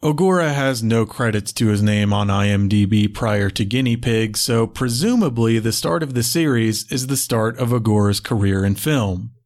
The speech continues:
After wrapping pre-production for the first entry in the series, nineteen eighty-five's Devil's Experiment, Ogura approached horror manga provocateur Hideshi Hino,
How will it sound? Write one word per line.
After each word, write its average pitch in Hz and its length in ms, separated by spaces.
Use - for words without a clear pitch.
After 143 340
wrapping 123 440
pre-production 120 840
for 120 160
the 107 80
first 165 400
entry 113 320
in 104 80
the 104 80
series, 110 500
nineteen 110 460
eighty-five's 104 560
Devil's 104 340
Experiment, 107 840
Ogura 160 480
approached 120 600
horror 139 360
manga 110 440
provocateur 117 1000
Hideshi 113 580
Hino, 101 500